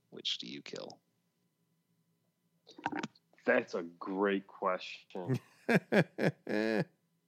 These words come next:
Speaker 3: Not really.
Speaker 1: <laughs>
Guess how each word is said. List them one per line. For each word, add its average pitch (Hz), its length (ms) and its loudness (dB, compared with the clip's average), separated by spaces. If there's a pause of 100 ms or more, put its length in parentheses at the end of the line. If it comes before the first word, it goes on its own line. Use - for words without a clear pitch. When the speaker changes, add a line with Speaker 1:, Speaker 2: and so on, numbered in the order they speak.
(800)
Speaker 3:
Not - 240 -2
really. 107 440 2 (1080)
Speaker 1:
<laughs> - 80 -6